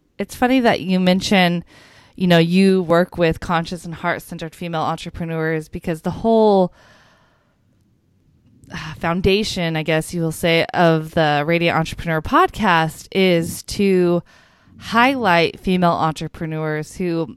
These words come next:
I consider, they consider themselves to be conscious and heart-centered.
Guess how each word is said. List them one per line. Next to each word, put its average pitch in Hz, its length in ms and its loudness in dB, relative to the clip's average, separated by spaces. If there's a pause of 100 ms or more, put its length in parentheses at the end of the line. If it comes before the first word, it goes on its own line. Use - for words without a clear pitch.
(540)
I 202 140 2
consider, 170 460 -6
they 185 180 -8
consider 170 340 -10
themselves 160 580 -8
to 180 100 -14
be 156 560 -10
conscious 170 480 -6
and 165 100 -6
heart-centered. 147 840 -6